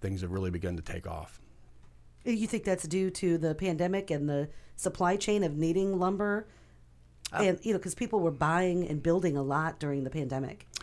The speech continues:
Speaker 1: Yeah, and there's a lot of, uh, manufacturing that's coming back to the United States. So there's a, you know, you gotta be careful what you listen to and watch.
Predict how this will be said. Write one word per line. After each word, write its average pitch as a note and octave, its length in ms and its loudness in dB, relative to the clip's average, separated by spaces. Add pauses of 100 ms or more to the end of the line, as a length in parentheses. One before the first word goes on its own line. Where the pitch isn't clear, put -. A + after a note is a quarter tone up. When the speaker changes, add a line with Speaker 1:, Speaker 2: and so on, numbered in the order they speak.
Speaker 1:
Yeah, G#3+ 200 10
and C#3 160 10
there's E3+ 240 12
a C3 240 8
lot B2 280 4
of, G#2+ 260 0 (220)
uh, F2 280 -6
manufacturing A2+ 680 2
that's A#2+ 120 -2
coming A2+ 220 0
back F2+ 260 2
to - 60 -4
the B2+ 40 0
United B2+ 260 2
States. C#3 480 0
So A#2+ 160 2
there's B2 180 2
a, B2+ 160 2 (340)
you F3 80 6
know, F3+ 140 6 (140)
you F3 160 -4
gotta G3 140 8
be F3 80 6
careful D#3+ 340 6
what C#3 160 6
you B2+ 180 4
listen A#2+ 400 2
to C#3+ 260 4
and A2 120 2
watch. G#2 420 2